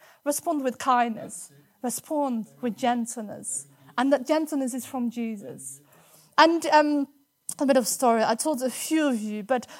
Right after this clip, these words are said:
that was, um, and it's my journey. It's what, what I always go through, and I will always go through this, and I'm actually thankful for it. So, um, a few weeks ago, two weeks ago, three weeks ago, I got really laughed at. We know,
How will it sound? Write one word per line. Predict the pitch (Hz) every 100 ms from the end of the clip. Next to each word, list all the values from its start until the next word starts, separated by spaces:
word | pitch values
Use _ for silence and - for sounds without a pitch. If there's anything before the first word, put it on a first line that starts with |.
| -
that | 294
was, | 311 262 233 240 -
um, | 247 262
and | 359
it's | 427 - 403
my | 381 370
journey. | 269 339 311 262 214 202 -
It's | 247 -
what, | 277 294 277
what | 269 262 285
I | 285 294
always | 320 330 311 269 226
go | - 220
through, | 208 247 247 -
and | 285
I | 285
will | 330 403 466 523
always | 330 220
go | - 165
through | 214 - 233
this, | 262 320 - - -
and | 269 302
I'm | 311 320
actually | 311 277 311
thankful | - 277 247 - -
for | - 214 202
it. | 196 - - -
So, | - 311 294 277
um, | 277 277 -
a |
few | - - - 440 427
weeks | 381 - -
ago, | 285 285
two | - 427
weeks | 453 -
ago, | -
three | 403 - 277
weeks | 247
ago, | 220 208 - - -
I | 294
got | 269 339 240 254
really | 247 294 277
laughed | 226 208 202 226
at. | 214
We | 262
know, | 302 294 277 277 254